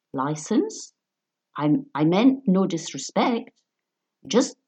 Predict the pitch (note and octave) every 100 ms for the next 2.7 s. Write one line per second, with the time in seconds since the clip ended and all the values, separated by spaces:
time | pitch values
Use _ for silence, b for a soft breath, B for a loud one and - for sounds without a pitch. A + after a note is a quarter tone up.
0 | - F#3+ F3+ F3 F3 F3+ E3 - F3 C4
1 | D#4+ G#3+ - - - F3 E3 D#3+ D#3+ C#3+
2 | - D#3 F#3 C#4 G#3+ C3+ C3+